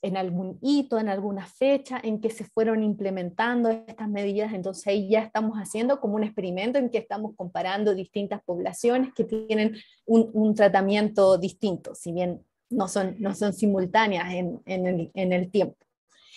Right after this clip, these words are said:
Y del, y de la comunidad anterior, eh, destaco que ellos acotaron muy bien, em,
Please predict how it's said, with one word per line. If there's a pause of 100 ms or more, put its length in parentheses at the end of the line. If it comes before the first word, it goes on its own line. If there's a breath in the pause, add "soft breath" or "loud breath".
(200 loud breath)
Y
del,
y
de
la (100)
comunidad
anterior, (420 soft breath)
eh,
destaco
que
ellos (320)
acotaron
muy
bien, (460)
em,